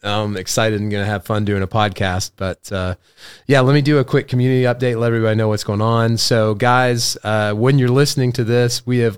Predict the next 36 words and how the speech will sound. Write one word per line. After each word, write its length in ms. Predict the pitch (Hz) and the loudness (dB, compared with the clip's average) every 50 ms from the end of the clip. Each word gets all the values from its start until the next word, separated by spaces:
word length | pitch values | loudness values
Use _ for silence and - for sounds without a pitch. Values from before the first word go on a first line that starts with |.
| - - | -6 -4
already 540 | 101 120 127 131 127 123 123 127 123 123 107 | 0 2 2 4 4 2 2 2 2 2 0
actually 380 | 104 113 117 - - 113 107 | 0 0 -2 -2 -4 -4 -4
launched 500 | 104 104 107 110 113 107 104 - - - | -2 -2 0 0 -2 -2 -4 -10 -12 -8
the 300 | 98 107 107 107 104 107 - _ _ _ _ _ | -6 -4 -2 -2 -2 -4 -6 _ _ _ _ _
Hendersonville 540 | - 139 139 131 - - 123 117 117 113 | 0 2 2 2 0 0 0 2 2 2
men's 300 | 110 110 113 117 117 110 | 2 2 2 0 0 -2
group. 440 | - - 117 117 117 113 113 101 - - - | -2 -2 0 0 0 0 -2 -4 -6 -8 -6
Um, 400 | 90 101 101 98 95 95 98 95 - _ _ _ _ _ | -2 -2 0 0 -2 -2 -4 -6 -10 _ _ _ _ _
gonna 160 | 120 120 120 | -2 0 0
try 220 | - - 123 110 110 | 2 2 2 4 4
to 280 | 107 101 98 95 101 - | 2 2 0 0 -2 -2
coerce 560 | - - 123 117 120 120 117 - - - - _ _ | -2 0 2 4 4 4 2 2 -2 -4 -8 _ _
Corey 320 | - 139 131 123 120 120 | -2 0 2 2 2 2
into 100 | 120 117 | 2 0
being 280 | 107 120 123 120 117 117 | 0 0 2 2 2 2
there. 260 | 117 113 113 110 107 | 2 2 2 0 0
So 220 | - - 113 101 98 | -2 -2 -2 0 0
he's 260 | 117 117 113 107 104 | 0 0 -2 -2 -2
gonna, 340 | - 107 104 101 98 95 - _ - - - _ _ - | -2 -2 0 0 -2 -4 -6 _ -20 -20 -20 _ _ -4
uh, 100 | 90 101 | -4 -2
try 200 | 98 - 117 107 | 0 0 2 2
to 60 | 104 | 2
find 300 | - - 107 107 104 104 - _ _ _ - | 2 0 0 0 0 -2 -4 _ _ _ -8
time 320 | - 107 113 110 110 107 107 | -4 0 2 2 2 2 2
in 80 | 101 | 2
his 180 | 101 117 107 98 | 0 0 0 0
busy 260 | 104 113 107 107 101 | 0 0 0 0 -2
schedule 380 | - - 107 104 98 104 101 95 | -2 -2 -2 -2 -2 -2 -2 -2
to 60 | 98 | -2
be 140 | 95 104 95 | -4 -4 -4
part 220 | - 117 107 107 | -2 -2 0 0
of 60 | 98 | -2
it, 80 | 101 - | -2 -2
hopefully. 560 | - 120 107 - - 113 110 107 107 101 - | 0 -2 -2 -2 -2 -2 -2 -2 -2 -2 -4
And, 400 | - 98 98 98 98 95 98 95 98 | -4 -2 -2 -2 -2 -2 -2 -2 -2
uh, 240 | 95 95 90 92 | -2 -2 -4 -6